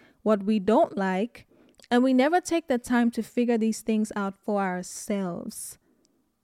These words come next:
Like, are you actually doing things that you genuinely enjoy as a person?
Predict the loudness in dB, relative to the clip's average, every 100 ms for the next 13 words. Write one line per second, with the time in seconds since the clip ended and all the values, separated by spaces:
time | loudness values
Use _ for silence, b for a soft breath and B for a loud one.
0 | _ _ _ _ _ _ 2 2 0 -12
1 | _ _ _ _ 8 8 6 4 2 2
2 | 4 4 2 -6 -4 0 0 -2 0 2
3 | 4 2 0 2 4 4 2 0 -4 -4
4 | -8 0 2 2 0 -2 2 2 4 4
5 | 2 2 0 -2 0 0 2 0 -2 -4
6 | -6 -4 -4 -2 -2 0 -2